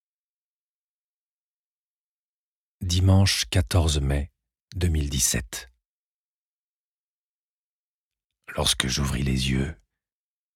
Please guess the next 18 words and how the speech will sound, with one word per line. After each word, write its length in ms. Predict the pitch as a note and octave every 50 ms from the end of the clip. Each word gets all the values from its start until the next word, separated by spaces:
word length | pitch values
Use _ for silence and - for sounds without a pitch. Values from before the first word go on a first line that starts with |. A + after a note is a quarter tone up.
| _ _ _ _ -
le 120 | F#2+ F2
soleil 420 | - - - F#2 E2 D#2+ D#2+ D#2 - -
de 80 | - E2
la 120 | C#2+ C#2+
mi-journée 540 | D2+ D#2 D2+ C#2+ D#2 C#2+ C2+ C2+ D2 D2 C2+
triomphait 580 | - - - D2+ C#2+ C2+ B1+ - - - C2+
dans 120 | C2 B1+ B1
le 80 | B1
salon. 340 | - - - C2+ B1+ A#1+ A1+ - - _ _ _ _ _ _ _ _ _ _ _ _ _ _ _ _ _ _ _ _ _ _ _ _ _ _ _ _ _ _ _ _ _ _ _ _
J'avais 240 | F2 E2+ D#2+ F#2+ F2+
dormi 280 | F#2 E2 E2+ F2 F2+
d'une 160 | D#2 F#2 F2 D2
seule 240 | - - - D#2+ -
traite 400 | - - - E2 - - - - - -
jusqu'à 380 | - - E2 - - - F2 D#2+
treize 280 | - - F2 D#2+ D2 D2
heures 140 | C2+ -
passées. 420 | - - C#2 - - - - -